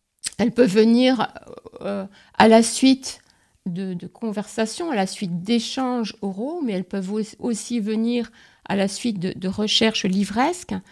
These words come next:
Euh, donc, je, j'ai, j'essaye de, de restituer une réalité de façon la plus scénique possible,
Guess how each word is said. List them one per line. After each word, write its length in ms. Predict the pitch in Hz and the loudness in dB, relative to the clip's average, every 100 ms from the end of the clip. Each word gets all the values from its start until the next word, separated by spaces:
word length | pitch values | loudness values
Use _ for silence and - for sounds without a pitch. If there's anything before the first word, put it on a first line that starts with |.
| - - - _ _ - | -20 -20 -20 _ _ -2
Euh, 560 | 208 214 208 202 196 - - _ _ _ _ _ _ - | 2 4 2 2 0 -4 -10 _ _ _ _ _ _ -4
donc, 480 | 208 269 285 - - - | 2 4 2 0 -12 -8
je, 280 | - 233 214 | -2 0 0
j'ai, 200 | 196 - | 0 0
j'essaye 560 | - 262 - 330 339 302 - 226 | 6 6 6 4 4 0 -6 -2
de, 180 | 226 220 | 0 2
de 200 | 214 220 | 0 0
restituer 1000 | 202 269 - 269 - 262 254 226 190 _ | 2 2 2 -2 0 0 2 0 -2 _
une 160 | - 208 | -6 -4
réalité 560 | 202 214 208 220 247 196 | -2 -2 0 2 2 2
de 80 | |
façon 400 | 190 - 208 233 | 2 2 2 2
la 100 | 202 | 0
plus 200 | 180 - | -2 -6
scénique 420 | 202 214 214 208 - | -4 0 2 0 -6
possible, 480 | 180 - 311 370 | -6 -2 0 -2